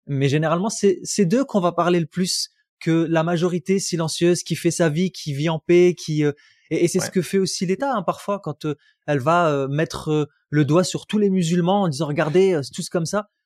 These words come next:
Speaker 1: alors qu'en fait, vous êtes en train de parler d'une minorité. C'est peut-être même pas, même pas un pour cent, en fait, de toute la, toutes les personnes qui composent, qui sont composantes de la société française.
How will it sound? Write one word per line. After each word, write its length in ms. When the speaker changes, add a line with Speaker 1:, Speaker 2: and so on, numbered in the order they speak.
Speaker 1:
alors 200
qu'en 140
fait, 180
vous 140
êtes 80
en 60
train 160
de 60
parler 240
d'une 200
minorité. 580
C'est 200
peut-être 140
même 140
pas, 160
même 180
pas 240
un 120
pour 280
cent, 240
en 80
fait, 240
de 240
toute 220
la, 260
toutes 160
les 100
personnes 460
qui 220
composent, 460
qui 100
sont 100
composantes 440
de 60
la 80
société 360
française. 560